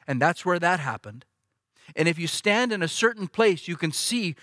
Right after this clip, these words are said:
from the one courtyard to the other courtyard where Jesus was. And Peter was here. And it says, after the third denial, Jesus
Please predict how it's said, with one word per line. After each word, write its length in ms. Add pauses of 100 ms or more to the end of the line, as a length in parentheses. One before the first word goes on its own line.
from 160
the 80
one 260
courtyard 560
to 100
the 160
other 180
courtyard 600 (320)
where 140
Jesus 440
was. 380 (760)
And 140
Peter 260
was 200
here. 360
And 100
it 100
says, 520 (180)
after 380
the 140
third 340
denial, 640 (520)
Jesus 600